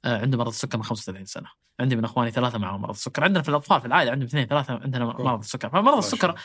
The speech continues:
Speaker 1: عندنا في العائلة هو جزء اللي يخليني أتبنى هذا الموضوع، مجال الصحة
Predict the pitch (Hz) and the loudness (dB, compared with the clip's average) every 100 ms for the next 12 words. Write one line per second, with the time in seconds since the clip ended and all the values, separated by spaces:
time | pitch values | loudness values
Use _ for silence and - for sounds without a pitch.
0 | - 143 165 127 120 104 147 277 196 185 | -2 2 2 2 0 2 6 6 4 2
1 | 151 - - - 139 160 180 147 147 165 | 2 -2 -8 0 2 4 4 2 2 2
2 | 131 143 127 127 135 117 127 131 127 - | 2 0 0 2 2 2 2 2 0 -10
3 | - - - 165 - 131 123 | -6 -2 2 2 4 4 4